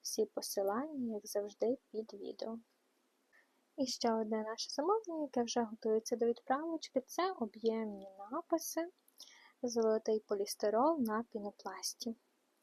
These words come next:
Об'ємний напис створить такий красивий акцент на вашій фотозоні. Виглядає дуже стильно. Для замовлення таких написів або будь-яких інших пишіть нам у соціальні мережі.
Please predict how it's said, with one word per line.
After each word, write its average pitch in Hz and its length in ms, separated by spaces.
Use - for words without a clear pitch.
Об'ємний 214 480
напис 277 480
створить - 720
такий 208 280
красивий 277 880
акцент 226 600
на 202 180
вашій 202 420
фотозоні. 208 680
Виглядає 208 520
дуже 214 420
стильно. - 580
Для 214 120
замовлення 208 600
таких - 400
написів 233 600
або 214 260
будь-яких 202 540
інших 302 420
пишіть - 460
нам 226 260
у 226 80
соціальні 190 640
мережі. 185 580